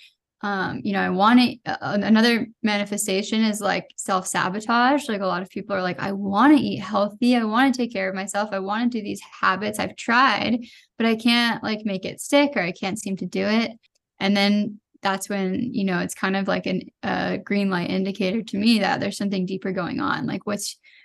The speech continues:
what's your relationship to change? Like, what, what, what's going on? Why, why is the behavior not shifting? Um, so it shows up in a lot of ways, digestion and, and gut health for sure,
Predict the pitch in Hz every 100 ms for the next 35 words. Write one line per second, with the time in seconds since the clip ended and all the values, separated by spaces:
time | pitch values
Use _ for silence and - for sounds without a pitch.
0 | - 220 220 226 208 196 190 - 202 202
1 | - 180 - 285 294 196 - 208 190 190
2 | 202 202 202 - 196 - 196 185 196 220
3 | 175 190 190 190 190 190 202 220 233 226
4 | 208 202 208 190 190 196 208 - 196 -
5 | 196 185 196 - _ _ _ - 208 185
6 | - - 220 - - - - _ _ _
7 | - - 294 320 302 262 214 214 220 190
8 | - - - _ _ - 208 220 247 247
9 | 269 254 226 - 208 196 185 208 190 -
10 | 190 190 190 180 185